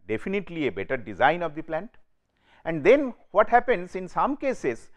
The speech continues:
while we are having some sort of existing plant, we can estimate that there is lot of waste heat generation, and then we have to adopt technique for retrofitting the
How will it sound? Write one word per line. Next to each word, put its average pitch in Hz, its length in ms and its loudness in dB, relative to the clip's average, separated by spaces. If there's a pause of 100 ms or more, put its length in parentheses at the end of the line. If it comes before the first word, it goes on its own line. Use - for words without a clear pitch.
(460)
while 180 280 6
we 247 180 0
are 233 140 4
having 208 540 -2
some 202 220 -2
sort 180 200 0
of 160 80 0 (280)
existing 139 640 -8
plant, 87 340 -4 (560)
we 123 160 -4
can 123 320 0
estimate 202 640 -2
that 127 200 -2
there 117 220 -2
is 113 240 -10 (280)
lot 101 340 4
of 175 120 2 (140)
waste 98 320 -8
heat 101 160 -12
generation, 90 580 -8 (360)
and 143 260 -6
then 160 300 0 (280)
we 117 120 -6
have - 280 -2
to 156 100 -6 (100)
adopt 143 500 2
technique 180 480 -6 (300)
for 120 320 4
retrofitting 202 880 -6
the 165 240 -6